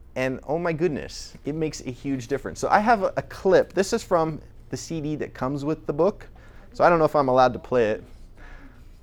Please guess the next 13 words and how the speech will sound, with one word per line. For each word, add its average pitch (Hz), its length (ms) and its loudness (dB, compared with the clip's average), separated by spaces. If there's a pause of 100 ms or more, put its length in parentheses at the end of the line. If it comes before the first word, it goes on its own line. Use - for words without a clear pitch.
(180)
Our 120 180 4
I 131 120 8
P, 131 340 0 (600)
<laughs> - 680 -12
I 147 260 8
P 147 180 -2
police 131 360 -4
over 123 120 0
there 117 160 2
might, 110 280 -6
might 107 220 -6
help 110 160 -2
me. 104 160 -6